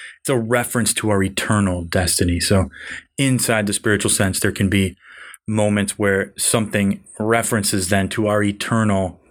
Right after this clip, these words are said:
kind of our final destination, right? That, that, that hope for heaven, eternal life. So those are the, those are the, the two keys, interpretations, um, and the senses, right? How we read the Bible.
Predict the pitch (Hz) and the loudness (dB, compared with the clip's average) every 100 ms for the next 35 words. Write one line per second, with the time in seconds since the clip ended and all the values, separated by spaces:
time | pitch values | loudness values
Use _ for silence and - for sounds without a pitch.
0 | _ - 113 98 - - 104 101 95 - | _ -4 0 0 0 0 2 2 0 -2
1 | - - 92 87 - 85 90 95 90 92 | -2 -2 0 2 2 2 2 0 2 0
2 | - - - - _ 107 98 - - 104 | 0 -8 -20 -20 _ -2 -2 -2 -2 -2
3 | - 110 - 95 101 92 90 90 95 - | 0 0 0 0 2 0 0 2 0 0
4 | 113 - - 101 95 92 92 - 107 - | -2 -2 0 2 2 0 0 0 0 -2
5 | - - - - - - 202 208 185 135 | -12 -20 -20 -20 -8 0 0 0 -2 0
6 | 160 165 156 127 - - - 160 143 - | 0 0 0 -2 -2 -4 0 0 0 0
7 | 139 165 165 127 113 131 127 113 131 127 | 2 2 0 -2 0 0 -2 0 0 2
8 | 151 147 147 - - - - - 131 113 | 2 2 0 -4 -10 -20 -20 -10 -2 0
9 | 104 101 120 113 104 - 95 95 85 92 | 0 0 0 0 0 0 0 0 -2 0
10 | 95 113 107 - 117 110 107 104 95 98 | 0 0 0 0 0 0 0 0 0 0
11 | 98 90 92 92 90 | -2 -2 -2 0 -2